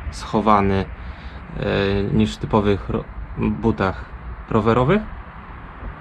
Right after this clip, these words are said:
bo około dwa milimetry, e, niżej niż, e, podeszwa. Efekt jest taki, że jeżeli chodzimy po naprawdę płaskim, równym terenie, to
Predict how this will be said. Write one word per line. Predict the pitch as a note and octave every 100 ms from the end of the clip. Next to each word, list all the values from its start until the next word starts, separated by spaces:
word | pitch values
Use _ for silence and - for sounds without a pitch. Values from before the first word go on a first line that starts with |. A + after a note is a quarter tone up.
| -
bo | D#3 D#3+
około | D3 A#2+ A2+
dwa | A2
milimetry, | A2 G#2 G2+ - G2+ G2+ - - - - - - - -
e, | G#2
niżej | G#2+ A#2 G2+ G#2+ G2+
niż, | G2+ F#2 - - A2+
e, | G2+ G2 G2+ - -
podeszwa. | A2+ G2 - - - - - - - -
Efekt | B2+ B2+ D3 C#3
jest | B2 -
taki, | B2+ - C3+
że | A2+ B2
jeżeli | A#2 B2+
chodzimy | A#2+ B2+ B2+ B2+ A#2+
po | A#2 B2 A#2 A#2 G#2+ - - -
naprawdę | - C#3 C3 A2 A#2
płaskim, | - - C3+ C3 - B2 A#2
równym | A#2+ A#2+ A2+ G#2+ - - -
terenie, | A2+ A#2+ A#2+ A2
to | G#2 A2 G#2+